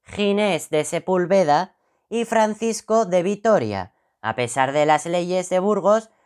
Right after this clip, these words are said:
de mil quinientos doce. Las leyes nuevas para América se publicaron en mil quinientos cuarenta y ocho para evitar los abusos.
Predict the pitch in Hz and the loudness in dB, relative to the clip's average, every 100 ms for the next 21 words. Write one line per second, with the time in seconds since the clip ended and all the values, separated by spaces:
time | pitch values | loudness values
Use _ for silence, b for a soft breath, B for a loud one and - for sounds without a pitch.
0 | _ _ 123 143 131 156 196 180 - 135 | _ _ -4 -2 -2 -2 -4 -4 -6 -6
1 | 165 202 208 226 220 - 156 190 180 95 | -2 -2 0 -2 -4 -8 2 2 2 -10
2 | 92 - _ _ _ _ _ _ 110 117 | -16 -20 _ _ _ _ _ _ -2 0
3 | 120 123 135 151 165 175 143 120 - 151 | 2 0 2 0 0 0 2 2 0 -2
4 | 160 185 185 180 202 214 b b - 226 | 0 -2 -4 -4 -2 -4 b b -4 -2
5 | 226 233 226 220 214 202 202 208 196 - | 0 2 2 0 2 2 2 0 -2 -8
6 | 165 196 196 170 175 165 185 185 185 185 | -4 -2 -2 -4 -4 -6 -6 -4 -4 -2
7 | 196 - 196 196 190 190 190 147 120 123 | -4 0 0 0 0 0 0 -2 -4 -6
8 | b b b - 202 196 185 190 190 214 | b b b 0 2 4 4 2 -2 0
9 | 208 208 214 214 220 220 170 110 98 - | 2 2 -2 0 0 0 -2 -4 -6 -8